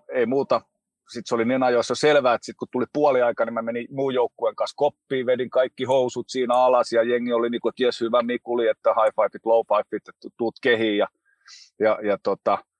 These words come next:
ö, valmistauduttiin siinä. Yhtäkkiä Mölle Nissen vinkkaa, siellä oli valmentajille semmonen oma pieni huone, huone takana. Mölle Nissen, Mika, come here. Mä, mä menen sinne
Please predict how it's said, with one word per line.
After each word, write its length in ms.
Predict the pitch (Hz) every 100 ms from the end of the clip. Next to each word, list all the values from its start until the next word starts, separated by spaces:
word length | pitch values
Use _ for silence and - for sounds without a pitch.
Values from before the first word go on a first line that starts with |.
| _ _ _ _
ö, 40 | 92 95 98 101
valmistauduttiin 840 | 123 123 120 - 120 113 110 - 110
siinä. 220 | 113 110
Yhtäkkiä 540 | 143 - 139 - 135
Mölle 320 | 127 135 127
Nissen 400 | 120 135 - 117
vinkkaa, 360 | 104 113 - 101
siellä 180 | 110 107
oli 120 | 110
valmentajille 600 | 135 127 117 101 104 101
semmonen 320 | - 107 107
oma 200 | 113 117 -
pieni 240 | 110 101
huone, 320 | 104 117 101 95 - _
huone 260 | 151 147 117 -
takana. 400 | 120 - 107 98
Mölle 280 | 113 120 110
Nissen, 380 | 117 113 113 92
Mika, 300 | 110 104 90 - _ -
come 160 | 90
here. 140 | 90 80 _ _ _ _ _ _
Mä, 140 | 92
mä 120 | 92
menen 180 | 95 95
sinne 200 | 90 90